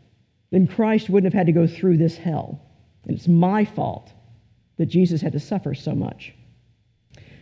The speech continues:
Well, this feeling stems from a view of atonement that's called substitutionary atonement. And it's the most popular view of atonement that we find among North American Christians.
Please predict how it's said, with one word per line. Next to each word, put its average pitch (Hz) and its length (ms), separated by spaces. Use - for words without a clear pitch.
Well, 202 100
this 220 180
feeling 294 380
stems 226 500
from 196 180
a 180 80
view 214 680
of 175 260
atonement 214 720
that's 175 180
called 196 340
substitutionary 165 1040
atonement. 190 680
And 190 120
it's 196 160
the 220 80
most 202 280
popular 196 540
view 202 200
of 160 100
atonement 160 540
that 165 100
we 165 80
find 185 520
among 170 360
North 170 220
American 156 440
Christians. - 640